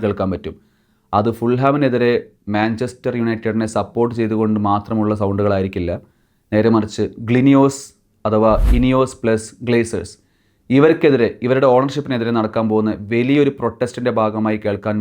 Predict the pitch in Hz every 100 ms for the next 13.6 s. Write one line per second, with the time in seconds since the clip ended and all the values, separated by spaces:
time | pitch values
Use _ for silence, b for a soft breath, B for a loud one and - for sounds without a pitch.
0 | 104 104 104 95 92 104 107 98 98 98
1 | 101 107 98 95 98 92 87 80 - _
2 | _ _ - 120 120 123 123 110 104 95
3 | - _ _ _ - 110 - 113 104 101
4 | 92 - - - - - - - _ _
5 | _ _ _ _ _ _ - 127 156 180
6 | - 139 139 139 - _ _ _ _ 120
7 | 120 127 120 120 123 120 - _ 117 117
8 | 139 160 139 135 135 104 90 98 _ _
9 | - 113 117 117 123 139 135 135 104 95
10 | - 113 107 110 110 117 117 120 - 117
11 | 107 101 95 76 - _ - 107 - 113
12 | 113 117 110 107 98 - _ _ _ _
13 | - 127 127 135 127